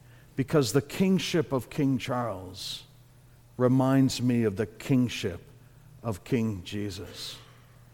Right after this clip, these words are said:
And I'm so thankful that God did not allow us to choose our own spiritual king, because we never would have chosen one as good, as kind, as generous, as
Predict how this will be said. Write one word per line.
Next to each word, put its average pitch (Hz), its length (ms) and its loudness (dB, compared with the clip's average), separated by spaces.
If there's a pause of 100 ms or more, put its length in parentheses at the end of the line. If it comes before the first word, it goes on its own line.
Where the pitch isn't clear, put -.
(600)
And 143 120 2
I'm 170 120 6
so 170 200 4
thankful 139 840 0
that - 420 -6 (380)
God 147 500 2
did 143 180 6
not 139 300 4
allow 131 440 4 (100)
us 120 360 -2
to 123 160 -4
choose 120 640 -2 (120)
our 120 180 0
own 110 380 -4
spiritual 104 840 -4 (280)
king, 95 400 -8 (1120)
because 120 260 2
we 160 160 4
never 165 420 4
would 120 180 0
have 110 120 -4
chosen 104 520 -4
one 92 240 -14 (760)
as 110 220 -4
good, 131 580 2 (200)
as - 180 -6
kind, 143 640 0
as 101 200 -6
generous, 139 680 -2
as 104 220 -6